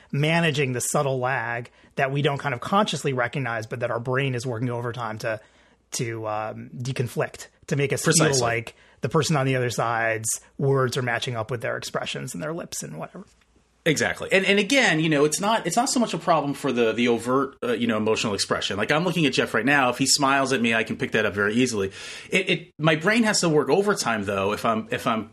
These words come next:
Speaker 2: picking up on micro expressions that kind of aren't matching what I expect to be there, uh, just through my, like, intuitive, having lived a life, I know, like, sort of h-, about social interactions with people. I expect certain things, and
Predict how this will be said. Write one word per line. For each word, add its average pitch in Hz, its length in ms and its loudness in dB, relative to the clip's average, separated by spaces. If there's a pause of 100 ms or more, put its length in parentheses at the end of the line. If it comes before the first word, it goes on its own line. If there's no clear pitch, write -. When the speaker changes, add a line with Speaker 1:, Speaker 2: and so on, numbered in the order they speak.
Speaker 2:
picking 170 320 0
up 143 180 2
on 120 440 0 (200)
micro 139 260 2
expressions 131 400 0
that 120 120 -2
kind 123 140 0
of 117 100 -4
aren't 135 220 0
matching 123 420 0
what 110 160 2
I 104 40 2
expect - 420 -2
to 104 80 -2
be 120 240 -2
there, 78 320 -6 (340)
uh, 104 380 0
just - 200 -2
through 143 100 2
my, 117 140 4
like, 107 280 -2
intuitive, 117 800 0 (240)
having 113 480 -2
lived 117 160 -2
a 107 60 -4
life, 113 420 0
I 117 140 0
know, 127 220 4
like, 113 200 0
sort 117 160 2
of 107 80 2
h-, - 160 -2
about 110 260 0
social 113 240 0
interactions 131 380 0
with 117 100 -4
people. 117 220 -2
I 101 40 -2
expect 165 360 0
certain 113 240 -2
things, 151 380 0 (340)
and 139 420 0